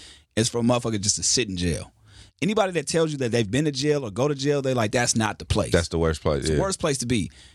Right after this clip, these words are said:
Speaker 1: Except for, for motherfuckers like this, who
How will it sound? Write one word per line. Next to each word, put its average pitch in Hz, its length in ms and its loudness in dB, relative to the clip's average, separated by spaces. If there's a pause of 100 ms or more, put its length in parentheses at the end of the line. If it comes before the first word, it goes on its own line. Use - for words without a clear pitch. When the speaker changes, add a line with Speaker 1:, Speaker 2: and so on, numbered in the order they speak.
(240)
Speaker 1:
Except 214 680 -2
for, 151 220 2 (220)
for 143 180 -4
motherfuckers 139 540 -2
like 107 280 0
this, 139 460 0 (840)
who 143 480 2